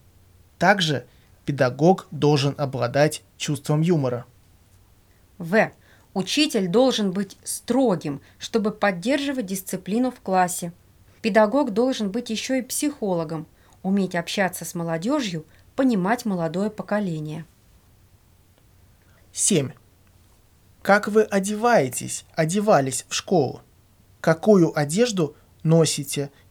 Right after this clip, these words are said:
Speaker 1: носили? У вас есть, была школьная форма?
Speaker 2: А. Нам не обязательно было носить школьную форму.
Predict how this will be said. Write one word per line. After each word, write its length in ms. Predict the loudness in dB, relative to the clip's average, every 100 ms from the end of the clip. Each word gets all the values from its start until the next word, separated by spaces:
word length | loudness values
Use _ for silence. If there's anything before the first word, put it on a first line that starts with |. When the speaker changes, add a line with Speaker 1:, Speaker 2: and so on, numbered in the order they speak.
| _
Speaker 1:
носили? 600 | -4 -2 -2 -2 -4 -6 -14 _ _ _ _ _ _ _ _ 0
У 100 | 6
вас 280 | 6 6
есть, 380 | 2 0 -2 -10 _ 0
была 380 | 4 4 2 -2 -12
школьная 500 | -6 0 2 2 -2
форма? 480 | 0 0 0 -4 -16 _ _ _ _ _ _ _ _ _ 2
Speaker 2:
А. 220 | 2 0 _ _ _ _ _ _ _ _ _ _
Нам 300 | 2 4 4
не 120 | 2
обязательно 760 | 2 0 4 4 4 2 -2 -2
было 240 | -2 -2
носить 420 | -2 -4 -6 -6
школьную 540 | -6 -4 -2 -2 -2 -4
форму. 540 | -2 0 0 -2